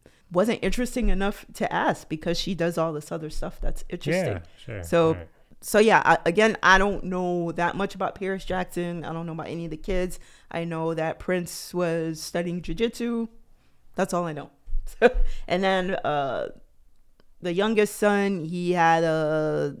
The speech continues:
Speaker 1: YouTube channel about movies or something. That's all I know.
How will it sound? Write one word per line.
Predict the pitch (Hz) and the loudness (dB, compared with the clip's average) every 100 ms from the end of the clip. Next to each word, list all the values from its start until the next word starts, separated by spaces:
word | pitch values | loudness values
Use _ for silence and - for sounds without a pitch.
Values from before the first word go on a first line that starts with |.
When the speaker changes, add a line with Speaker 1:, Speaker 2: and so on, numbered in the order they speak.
| _ | _
Speaker 1:
YouTube | 156 170 - 165 151 | -8 -6 -4 -6 -6
channel | - 156 156 | -4 -2 -2
about | 151 147 147 - - | -2 -2 -2 -6 -12
movies | 156 156 151 143 151 | -6 -6 -6 -12 -12
or | |
something. | 151 147 - 175 - _ _ - _ - | -12 -12 -10 -14 -14 _ _ -20 _ -4
That's | 277 302 | -2 0
all | 302 320 | 0 0
I | 285 | 0
know. | 240 277 156 - | -2 -4 -8 -10